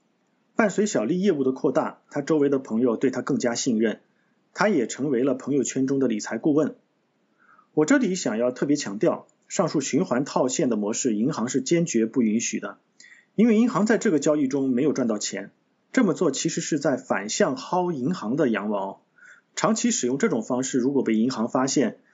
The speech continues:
轻则会被降额封卡，重则则要追究法律责任。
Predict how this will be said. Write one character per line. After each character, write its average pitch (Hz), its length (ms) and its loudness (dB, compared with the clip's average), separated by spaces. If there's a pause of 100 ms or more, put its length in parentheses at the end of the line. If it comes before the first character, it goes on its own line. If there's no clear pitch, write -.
(140)
轻 233 200 4
则 156 200 2
会 156 180 -2
被 135 260 2
降 139 300 0
额 117 220 -2
封 147 200 -4
卡， 113 300 -8 (340)
重 139 200 2
则 123 180 4
则 127 160 0
要 123 100 2
追 127 240 2
究 131 200 2
法 113 180 -2
律 117 140 -2
责 107 180 -4
任。 117 220 -2